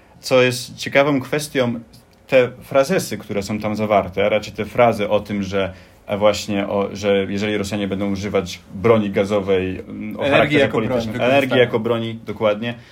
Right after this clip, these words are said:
Speaker 1: to wówczas będą wprowadzane sankcje i są tam też, e, sformułowania, e, swo-, sformułowania w rodzaju tam „złe działanie Rosji na Europę” i tak dalej. No to im się to nie podoba. Oczywiście ambasador rosyjski w, w, w Stanach powiedział, że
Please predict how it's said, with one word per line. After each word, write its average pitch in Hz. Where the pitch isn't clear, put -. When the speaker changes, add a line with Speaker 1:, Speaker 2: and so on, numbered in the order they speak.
Speaker 1:
to 113
wówczas 104
będą 104
wprowadzane 104
sankcje 120
i 107
są 110
tam 107
też, -
e, 101
sformułowania, 104
e, 90
swo-, 101
sformułowania 104
w 92
rodzaju 101
tam 98
„złe 104
działanie 104
Rosji 107
na 98
Europę” 127
i 113
tak 107
dalej. 92
No -
to 123
im 147
się 147
to 135
nie 131
podoba. 120
Oczywiście 117
ambasador 104
rosyjski 98
w, 90
w, 92
w 92
Stanach 98
powiedział, 95
że 90